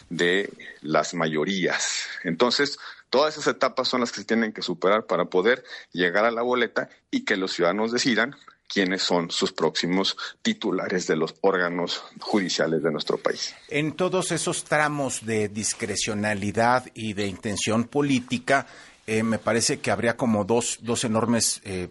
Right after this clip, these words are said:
Speaker 2: eh, cuestionamientos para cerrar. Ahora sí, Roberto, es, eh, Roberto Gil Suart, por supuesto. Una, eh, ¿es, es sensato imaginar que tú puedas llegar? Es decir,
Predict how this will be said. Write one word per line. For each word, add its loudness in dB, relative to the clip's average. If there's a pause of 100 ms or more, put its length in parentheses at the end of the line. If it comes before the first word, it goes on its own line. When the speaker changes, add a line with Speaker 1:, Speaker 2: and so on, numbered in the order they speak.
(140)
Speaker 2:
eh, -10 (140)
cuestionamientos 0
para -2
cerrar. 0
Ahora -2
sí, -2
Roberto, -2 (440)
es, 0 (160)
eh, 0
Roberto 0
Gil -2
Suart, 0
por -6
supuesto. -2
Una, 2 (480)
eh, -6 (160)
¿es, 0
es 2
sensato 2 (380)
imaginar 0
que -4
tú -2
puedas 2
llegar? 2
Es -2
decir, -2